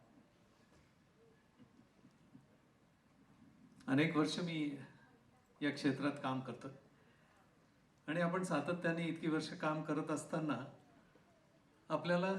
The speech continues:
सारखं वाटत असतं की या माणसाबरोबर आपण कधीतरी काम करावं. आणि मग एक असा काळ येतो की, "अरे, आता शक्य नाहीये, आता जमणार नाही, आता तो काळ निघून गेला." आणि अचानक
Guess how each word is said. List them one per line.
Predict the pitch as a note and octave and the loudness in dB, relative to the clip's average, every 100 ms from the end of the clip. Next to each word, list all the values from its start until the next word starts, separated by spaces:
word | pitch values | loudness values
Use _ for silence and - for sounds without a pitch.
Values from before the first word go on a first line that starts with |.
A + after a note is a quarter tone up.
| - - - | -2 -10 -8
सारखं | E3 D#3+ E3+ - | -2 0 0 2
वाटत | F3+ E3 F3 F3 | 4 4 2 0
असतं | - F#3+ | -2 -6
की | F#3+ F3 | -4 -2
या | D3 | 0
माणसाबरोबर | C#3+ C3+ C#3 D#3 D#3+ E3+ D#3 | 0 -2 -4 -4 -4 -2 -4
आपण | C#3 D3 | -4 -6
कधीतरी | - C3 C#3+ C#3+ | -4 -4 -4 -6
काम | - G2 F2+ | -10 -14 -14
करावं. | F2 E2+ - - _ _ _ - - - - - - - _ - | -16 -18 -20 -20 _ _ _ -20 -20 -20 -20 -20 -20 -20 _ -4
आणि | D#3+ | -2
मग | F3 F3 | 0 0
एक | F#3 D#3+ | 0 0
असा | - G3 | 2 2
काळ | F#3 F3+ | 4 4
येतो | F#3 F#3 F#3+ | 2 0 -2
की, | F#3 | 0
"अरे, | F3 F3 D#3 - - - - - - - _ _ - - _ | 0 0 -4 -8 -18 -20 -20 -20 -20 -20 _ _ -20 -20 _
आता | - C3+ E3 E3 E3 - | -8 -4 -2 0 -2 -4
शक्य | C#3+ C#3 E3 | -6 -4 -2
नाहीये, | D3+ C3 B2+ A#2+ A#2+ - - - - - - C#3 | 0 0 0 -4 -10 -20 -20 -20 -20 -20 -12 -8
आता | C#3 D#3 | -4 0
जमणार | D3+ C#3+ C#3+ | 0 2 2
नाही, | C3 B2 B2+ | 0 -2 -4
आता | C#3 C#3+ | -4 -4
तो | |
काळ | C#3+ C#3+ C#3+ | -2 0 2
निघून | C#3+ C3+ C3+ | 2 2 2
गेला." | A#2+ A2+ G#2+ - - - - - - - - | 0 -4 -8 -16 -20 -20 -20 -20 -20 -20 -6
आणि | D#3 F3+ F3+ | -4 -2 -2
अचानक | F3 G3+ G#3 A3+ A3 | 2 6 6 6 2